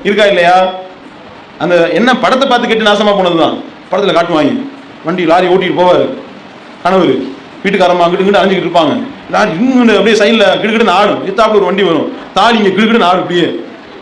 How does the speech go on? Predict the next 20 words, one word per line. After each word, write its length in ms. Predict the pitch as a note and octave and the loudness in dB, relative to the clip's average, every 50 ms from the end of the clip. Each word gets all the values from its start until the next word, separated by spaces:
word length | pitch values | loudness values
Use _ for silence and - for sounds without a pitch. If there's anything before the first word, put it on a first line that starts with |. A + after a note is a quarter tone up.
| - - - - - - - - - | -20 -20 -20 -20 -20 -20 -20 -14 -4
வண்டி 200 | - F#3+ A#3 A3+ | 0 2 2 4
வேகமா 320 | G#3 G#3+ A#3+ B3 A#3+ A3 G3+ | 4 2 2 2 2 2 2
போகும், 380 | G3+ F#3 F3+ D#3+ C3 B2 - - - - - | 2 2 0 -2 -2 -4 -6 -10 -12 -14 -8
தாலி 220 | - F#3+ A#3+ A3+ G3 | -2 0 0 2 2
வேகமா 300 | G3 A#3 B3+ B3+ A3 G3+ | 2 4 4 4 2 2
ஆடும். 420 | F3+ F3+ F3+ D#3 B2+ - - - - - - - - - - - - - - - - | 2 2 0 -2 -4 -6 -10 -14 -16 -18 -20 -20 -20 -20 -20 -20 -20 -20 -20 -2 0
வண்டி 240 | F3+ G#3+ A#3 A#3+ A3+ | 2 2 4 4 2
அப்படியே 240 | G3+ G3 A3 C#4 | 2 2 0 0
கவுந்து 300 | - F#3 G3+ C#4 D4 B3 | 2 2 2 2 2 2
விழுவும் 240 | A#3 A3 A#3 A#3 G3+ | 2 2 2 2 2
பார்க்கணுமா, 380 | F#3 F#3 F#3 F#3 F3+ F#3+ G3+ G3+ | 2 0 0 0 0 0 0 2
தாலி 240 | E3+ E3+ F#3+ F#3+ F3+ | 2 2 2 2 0
வந்து 160 | E3+ F3+ - | -2 -2 -4
கீழே 160 | - E3+ D#3 | -2 -2 -2
விழுந்துரும். 280 | C#3 B2+ A#2 - - - - - - - | 0 -2 -2 -4 -6 -10 -12 -18 -12 -4
வண்டியை 260 | - C#3+ F#3+ G3 E3 D3 | -2 2 2 4 2 2
போட்டுருவாரு 240 | C3+ C3+ B2+ A#2+ - | 2 0 0 0 0
டக்குன்னு. 300 | C3 - - - - - - - - - - - - | -2 -2 -2 -4 -4 -4 -8 -10 -14 -18 -20 -10 -4
உடனே 280 | D#3 F#3+ G#3 G#3 A3+ A3 | 0 2 2 2 2 2
வந்து, 520 | G3 F#3 F#3+ A3+ C#4 D4+ D4+ D4 - | 2 2 2 2 2 2 2 0 -4